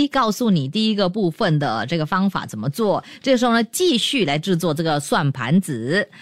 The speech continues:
好，之前呢，我们呢就做了这个马铃薯泥，对吧？就把它放在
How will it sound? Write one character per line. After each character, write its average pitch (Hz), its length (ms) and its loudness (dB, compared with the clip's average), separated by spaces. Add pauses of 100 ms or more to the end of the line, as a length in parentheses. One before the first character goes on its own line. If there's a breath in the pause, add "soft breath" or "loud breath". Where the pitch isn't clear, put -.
(340 loud breath)
好， 247 220 0
之 370 180 -2
前 330 160 2
呢， 330 120 0
我 208 120 2
们 180 180 2
呢 247 220 2
就 240 540 2 (140 loud breath)
做 277 200 2
了 170 120 2
这 214 140 0
个 185 360 2 (120)
马 175 160 2
铃 226 160 2
薯 185 220 0
泥， 139 300 2
对 233 140 2
吧？ 190 300 0 (100)
就 240 120 -2
把 143 120 -2
它 180 120 -2
放 214 200 2
在 170 300 2